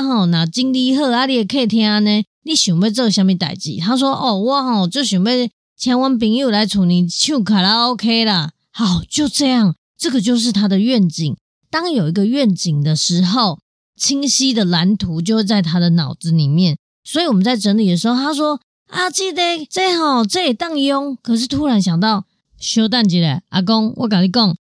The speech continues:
你这个柜子啊，若不提走，你唱卡拉 OK 的物件，就去有这扎咧，啊，你就足歹饲到。”就光是这样哦，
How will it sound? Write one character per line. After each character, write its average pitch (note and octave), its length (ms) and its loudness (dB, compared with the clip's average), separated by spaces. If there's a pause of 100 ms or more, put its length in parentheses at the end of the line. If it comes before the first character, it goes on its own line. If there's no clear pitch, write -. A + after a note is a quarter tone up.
(280)
你 C4 160 -2
这 C4+ 240 0
个 F#3+ 40 -4
柜 B3 200 0
子 F3+ 180 -2
啊， E3 320 0
若 F3 140 0
不 E3 140 4
提 D#3+ 260 -2
走， G3+ 340 -2 (360)
你 B3+ 200 0
唱 C#4 280 0
卡 E3 260 0
拉 F#3 260 2
OK F#3+ 380 2
的 E3 60 4
物 D#3 180 2
件， E3+ 420 2
就 F3 160 2
去 A#3+ 140 -2
有 G3 80 2
这 F#3 180 0
扎 D#3+ 300 0
咧， D#3+ 260 2 (140)
啊， - 100 -4
你 A3+ 100 4
就 F3 200 2
足 B3+ 160 -2
歹 G3 340 -4
饲 F3 300 -4
到。” D#3 280 -4 (400)
就 E4+ 140 -12
光 C4+ 280 -10
是 C#4 180 -10
这 B3 300 0
样 A#3 200 2
哦， F3 240 2